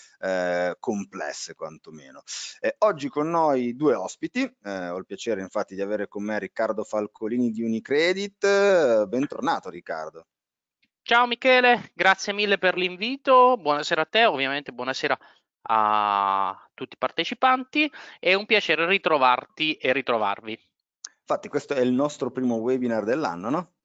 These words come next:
Speaker 1: <laughs>
Speaker 2: Esatto,
Speaker 1: Ci mancavi.
Speaker 2: primo webinar dell'anno,
Speaker 1: <laughs>
Speaker 2: eh, sì, esatto, mi mancavate anche voi, insomma, prima eravamo
Speaker 1: <laughs>
Speaker 2: abituati con una
Speaker 1: Eh, sì.
Speaker 2: maggiore frequenza, no, ci, ci facciamo un po' desiderare, dai, e speriamo, insomma, che i risultati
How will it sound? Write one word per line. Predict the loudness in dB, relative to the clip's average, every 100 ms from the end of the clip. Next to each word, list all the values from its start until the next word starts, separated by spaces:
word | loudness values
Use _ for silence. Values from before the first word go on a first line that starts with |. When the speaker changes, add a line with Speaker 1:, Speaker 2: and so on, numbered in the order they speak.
| _ _
Speaker 1:
<laughs> | -20 -12 -12 -2
Speaker 2:
Esatto, | 0 2 2 0 -10 -16 -10
Speaker 1:
Ci | -2
mancavi. | 0 2 4
Speaker 2:
primo | 4
webinar | 4 4 2 0 2
dell'anno, | 0 2 4 4 4 2 4 4 2 -4 _
Speaker 1:
<laughs> | _
Speaker 2:
eh, | 2 4 6 4
sì, | 2 -2 -4
esatto, | 0 2 4 4 2 -4
mi | -4
mancavate | -2 -2 2 6 8 6 4 2
anche | 2 0 -4
voi, | -2 -2 -2 -2
insomma, | -2 0 0 0 2 2 2
prima | -2 -2
eravamo | 0 0 0
Speaker 1:
<laughs> |
Speaker 2:
abituati | -4 -6 -2 -2 -4 -14
con | -10
una | -4 -2 -4 -8 -6
Speaker 1:
Eh, | -2
sì. | 0
Speaker 2:
maggiore | 0 2 0 0
frequenza, | -6 0 4 4 2 -2 0 0 _ _
no, | -2 0 0
ci, | 0 -2
ci | -2 -2
facciamo | -2 2 2
un | 4
po' | 4 4
desiderare, | 4 4 4 6 4 4
dai, | 2 2 0
e | -2
speriamo, | 0 2 2 2 0
insomma, | -6 -6 -4 -2
che | 0
i | 0 0
risultati | -4 -6 -12 -4 -4 -4